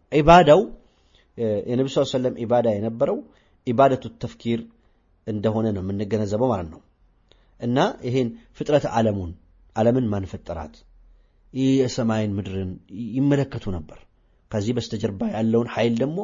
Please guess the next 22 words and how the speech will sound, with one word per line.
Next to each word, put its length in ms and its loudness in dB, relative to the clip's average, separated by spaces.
ከዛ 240 -8
በኋላ 240 4
አቅል 300 2
ያነሳል። 480 4
የሰው 240 -6
አእምሮ 280 2
ይሄን 240 2
ጥያቄ 300 2
ያነሳል። 380 -2
ሰማይ፣ 520 2
ጨረቃን፣ 580 0
ፀሐይን፣ 540 0
ከዋክብቶችን 800 0
ሲመለከት 540 0
አንድ 240 0
ሰው 180 -2
ብቻውን 440 6
ሆኖ 180 2
«ማን 260 6
ፈጠራቸው? 640 -6
እንዴት 400 2
መጡ?» 280 -2